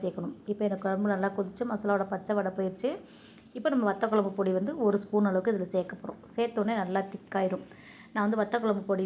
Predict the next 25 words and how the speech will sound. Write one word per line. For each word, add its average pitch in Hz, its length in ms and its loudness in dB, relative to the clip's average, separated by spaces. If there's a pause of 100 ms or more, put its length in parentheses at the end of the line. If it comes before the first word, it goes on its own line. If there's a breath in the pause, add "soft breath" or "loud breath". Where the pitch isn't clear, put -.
வீடியோ 208 220 4
வந்து 190 160 -2
இதுல 185 140 0 (100)
காமிக்கலைங்க. 196 480 0 (140)
இதுக்கு 202 300 2
முன்னாடி 214 260 2 (100)
போட்ட 196 320 0
சுண்டைக்காய் 226 500 2
வத்த 208 220 -2
குழம்பு 196 280 2
வீடியோல 196 360 4
அந்த 233 120 4 (100)
பொடி 202 260 2
எப்படி 214 240 0
செய்யறதுன்னு 190 360 0
நான் 180 140 -8
காமிச்சிருக்கிறேன். 190 580 -2 (840 loud breath)
இப்போ 214 220 -2
ஒரு 185 140 -2
ஸ்பூன் 208 240 0
அளவுக்கு 196 260 0
இதுல 185 220 0
சேர்த்துடலாம். 196 520 0 (2250 loud breath)
அந்த 240 200 2 (100)
வீடியோ 294 220 4